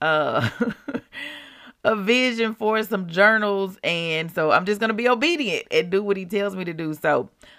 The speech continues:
until they come out, though, you better get a notepad, a, a, a school notepad, a composition book, sticky notes, whatever. Don't get sticky notes because you, it's not enough room, okay? And a lot of times, the Lord has way more to say than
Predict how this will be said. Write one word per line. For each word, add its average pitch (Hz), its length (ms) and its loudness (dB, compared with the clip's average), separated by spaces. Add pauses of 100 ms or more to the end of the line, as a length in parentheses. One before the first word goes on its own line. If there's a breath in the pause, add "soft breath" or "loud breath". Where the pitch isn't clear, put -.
(160 soft breath)
until 269 460 4
they 285 200 4
come 262 300 2
out, 269 300 4
though, 156 280 8 (360 soft breath)
you 254 180 0
better 302 220 8
get 240 200 2
a 247 80 6
notepad, 202 760 6 (180)
a, 123 280 4
a, 123 300 4
a 110 180 -2
school 247 380 -6
notepad, 226 540 4
a 190 40 0
composition 220 680 -2
book, 226 320 4 (220 soft breath)
sticky 220 380 0
notes, 208 400 0
whatever. 202 540 2
Don't 247 220 2
get 185 160 -2
sticky 147 260 -6
notes 143 220 -2
because 143 460 -4
you, 185 240 -12
it's 165 160 -6
not 185 180 4
enough 175 340 -2
room, 135 360 -6
okay? 180 480 -2
And 160 120 -2
a 165 80 -4
lot 175 220 4
of 175 80 0
times, 151 460 -2 (320 soft breath)
the 165 80 0
Lord 175 240 2
has 170 200 0
way 170 300 0
more 175 240 -2
to 170 160 -6
say 160 320 -2
than 143 380 -4